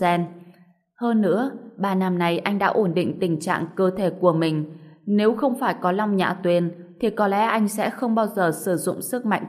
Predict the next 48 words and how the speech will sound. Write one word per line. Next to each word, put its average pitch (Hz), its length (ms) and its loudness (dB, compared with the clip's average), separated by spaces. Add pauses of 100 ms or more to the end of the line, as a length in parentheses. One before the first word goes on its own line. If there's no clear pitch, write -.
của 180 140 4
mình. 156 460 0 (460)
Nhưng 233 260 6
giờ 196 340 2
khi 208 160 0
đến 175 200 2
Yên 185 300 -2
Kinh, 175 260 2 (340)
anh 214 220 -2
biết 254 200 0 (160)
mình 190 220 2
không 226 200 -2
còn 196 240 -2
lựa 165 140 4
chọn 175 320 -4
nào 165 200 2
khác. 226 300 -6 (520)
Nhưng 247 260 4
điều 202 140 6
khiến 180 240 0
anh 190 280 0
kinh 185 200 0
hãi 185 360 -2 (100)
là 180 220 0
ông 185 280 2
nội 180 180 4 (100)
của 185 100 2
anh, 170 480 0 (240)
người 208 240 4
ông 226 220 4
mà 214 60 2
anh 185 260 4
chẳng 180 260 -4
có 180 100 0
mấy 180 200 2
ấn 185 300 0
tượng 175 260 -2
này, 160 340 0 (220)
lại 196 320 -2
vô 240 220 4
cùng 190 260 2
quen 180 220 2
thuộc 175 200 2 (140)
tới 185 120 4
mức 247 240 2
khó 214 180 0
hiểu 220 300 2
với 175 220 2